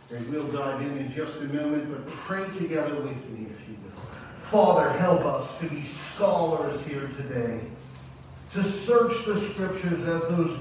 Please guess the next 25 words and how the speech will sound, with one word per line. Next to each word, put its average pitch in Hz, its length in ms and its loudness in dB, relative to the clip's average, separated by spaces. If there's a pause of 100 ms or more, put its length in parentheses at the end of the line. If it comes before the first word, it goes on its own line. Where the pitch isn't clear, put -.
(100)
noble 165 420 2
Bereans, 143 840 -4 (360)
to 185 100 2
look 208 420 6
carefully 175 760 2
at 139 120 0
this - 280 -6 (120)
text, - 420 -10 (800)
that 170 140 2
we 208 140 2
might 196 260 4
understand 180 680 -2
this 165 260 0
truth 208 520 -2
that 165 100 2
is 156 260 -4
so, - 720 -2 (160)
so - 520 0
important 202 720 0 (200)
and 180 200 2
so - 560 2
applicable 202 720 4
to 160 200 -4
our 139 100 0
lives. 123 720 -4